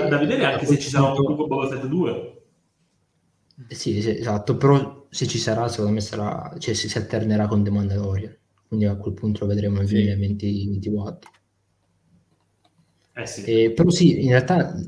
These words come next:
Speaker 1: c'è, c'è proprio un, c'è un blocco di serie che devono scegliere dove fa-, dove mettere,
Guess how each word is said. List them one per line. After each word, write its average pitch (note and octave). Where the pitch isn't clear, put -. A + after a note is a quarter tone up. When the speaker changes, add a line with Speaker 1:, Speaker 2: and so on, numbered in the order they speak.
Speaker 1:
c'è, -
c'è -
proprio E3
un, -
c'è C#3
un C3+
blocco D3
di C3
serie A#2+
che B2+
devono B2+
scegliere B2+
dove G#2+
fa-, -
dove A2
mettere, G#2+